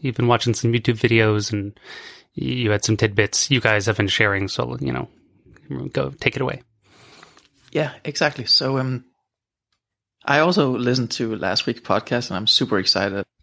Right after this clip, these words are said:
Speaker 2: the new Mac Pros, and I've been watching a lot of new content about.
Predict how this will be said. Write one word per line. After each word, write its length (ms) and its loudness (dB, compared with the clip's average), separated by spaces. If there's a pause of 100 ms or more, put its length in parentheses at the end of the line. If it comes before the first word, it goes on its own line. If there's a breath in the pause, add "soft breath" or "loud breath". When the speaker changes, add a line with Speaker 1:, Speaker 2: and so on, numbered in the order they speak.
(320)
Speaker 2:
the 60 -6
new 120 -6
Mac 140 -12 (240)
Pros, 300 0
and 80 -4
I've 120 -4
been 140 -8
watching 320 -4
a 40 -6
lot 140 -2
of 120 -6
new 120 -4
content 460 -6
about. 300 -8